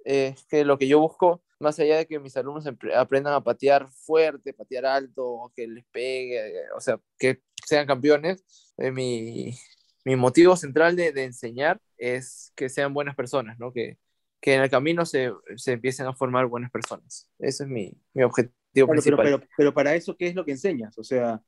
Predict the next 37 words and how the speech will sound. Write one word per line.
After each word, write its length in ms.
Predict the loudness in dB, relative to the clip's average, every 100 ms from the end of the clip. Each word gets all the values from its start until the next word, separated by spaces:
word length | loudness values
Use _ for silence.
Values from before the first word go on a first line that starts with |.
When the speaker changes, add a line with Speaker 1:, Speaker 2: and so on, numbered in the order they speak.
| _ _ _
Speaker 2:
no 220 | -2 2
Speaker 1:
Lo 20 | 6
Speaker 2:
ganas 180 | 6
Speaker 1:
que 60 | 8
Speaker 2:
nada 140 | 6
Speaker 1:
dije, 140 | 4 4
pues, 180 | 2 2
Speaker 2:
diciendo 80 | 0
Speaker 1:
disciplina, 1160 | 0 -2 0 2 0 -2 -2 -2 -2 -4 -8 -8
eh, 560 | -8 -6 -6 -8 -12 -14 _ _ _
modales, 880 | 0 4 4 4 2 -4 -8 -12 -10
obediencia, 920 | -10 -8 -4 -4 -4 -8 -8 -4 0
Speaker 2:
Y 100 | 2
no, 180 | 4 4
te, 120 | 4
te, 40 | 4
te 120 | 4
Speaker 1:
respeto. 160 | 4 4
Speaker 2:
pregunto 340 | 2 2 0
eso 180 | -2 -2
porque 340 | -2 -4 -6 _ _ _
tú 120 | -4 0
también, 260 | 0 2
Doc, 200 | 0 0 -6
has 120 | -8
enseñado, 480 | -4 -2 0 0 -2
tú 60 |
también 160 | -6 -6
has 60 |
tenido 200 | -2 0
alguna 360 | -2 -4 -4 -6
faceta 240 | -2 -2
de 60 | 0
profesor, 460 | 0 0 2 0 -4 _ _ _
yo 160 | -2 2
también, 380 | 2 6 4 4 -10 _ _ _ _
y, 560 | -4 -2 -4 -4 -4